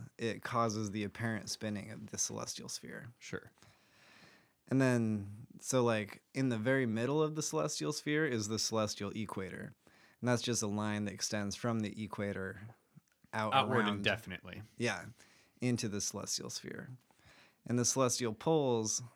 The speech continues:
Speaker 1: they're, like, on the top and bottom of the celestial sphere, and they kinda stay static.
Speaker 2: That makes sense,
Speaker 1: throughout
Speaker 2: yeah.
Speaker 1: the course of a year or the course of a day.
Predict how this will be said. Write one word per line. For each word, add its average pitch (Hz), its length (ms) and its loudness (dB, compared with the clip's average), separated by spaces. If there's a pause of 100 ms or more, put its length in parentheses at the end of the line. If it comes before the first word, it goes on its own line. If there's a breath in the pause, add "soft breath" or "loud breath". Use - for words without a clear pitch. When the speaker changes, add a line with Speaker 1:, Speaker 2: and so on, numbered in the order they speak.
(180)
Speaker 1:
they're, 120 240 2
like, 104 440 -2 (680 soft breath)
on 113 220 2
the 104 280 0 (120)
top 113 400 4
and 104 180 0
bottom 104 260 2
of 117 120 -2
the 120 80 0
celestial 120 480 0
sphere, 123 440 0 (460 soft breath)
and 117 100 2
they 135 120 4
kinda 135 220 2
stay 110 220 0
static. - 640 -6 (920)
Speaker 2:
That 156 100 6
makes 123 180 0
sense, 101 140 -2
Speaker 1:
throughout 117 260 6
Speaker 2:
yeah. 90 40 -8
Speaker 1:
the 117 80 -2
course 110 280 0
of 95 60 -6
a 110 40 -2
year 104 360 0 (180)
or 117 200 -2
the 110 80 -6
course 110 300 -4
of 110 60 -6
a 104 60 -4
day. 98 300 -6